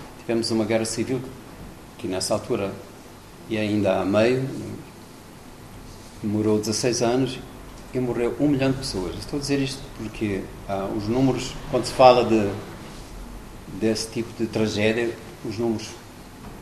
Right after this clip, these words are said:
pois, já não dizem grande coisa, mas só para vos dizer: a guerra da Ucrânia, até agora, morreram oito mil pessoas na Ucrânia.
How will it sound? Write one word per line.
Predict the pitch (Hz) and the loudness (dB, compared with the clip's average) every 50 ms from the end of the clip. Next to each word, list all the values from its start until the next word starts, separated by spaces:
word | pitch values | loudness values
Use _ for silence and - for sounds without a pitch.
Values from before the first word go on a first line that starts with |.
| - - - - | -16 -16 -12 -8
pois, | - 110 107 | -6 -2 0
já | 110 113 | 2 4
não | 113 113 | 4 4
dizem | 107 113 107 110 110 | 4 4 2 2 2
grande | 98 110 113 107 - | 2 2 2 2 0
coisa, | - 123 110 - 101 95 | 0 0 0 0 0 -2
mas | 101 104 101 - | 0 0 0 0
só | - - - 135 131 | -2 -2 0 -2 -2
para | 127 - 117 | -2 -2 -4
vos | 104 101 98 - - | -4 -6 -8 -10 -10
dizer: | 101 92 92 90 82 82 - - - - - - - - - - - - - - - - - - - - | -8 -8 -6 -6 -8 -8 -10 -14 -16 -16 -16 -18 -18 -18 -18 -18 -18 -18 -18 -18 -18 -18 -18 -16 -14 -6
a | 95 | -2
guerra | 110 123 120 117 | 0 2 2 2
da | 110 117 | 2 2
Ucrânia, | 113 110 - 117 113 117 120 113 101 85 80 - - - | 2 2 2 4 6 6 6 6 6 4 0 -4 -8 -6
até | - 120 | -2 -2
agora, | 110 101 101 98 98 101 98 | 0 2 2 2 2 2 2
morreram | 90 95 98 98 101 104 98 101 101 | 2 0 0 0 0 0 0 0 0
oito | 101 104 101 - - | 0 -2 -2 -4 -4
mil | 104 98 | -4 -4
pessoas | 98 - - - 110 101 87 - | -4 -4 -4 -4 -2 -4 -4 -4
na | 98 | -6
Ucrânia. | 92 87 - - 90 90 - - - - - | -8 -8 -8 -10 -10 -10 -10 -12 -14 -16 -18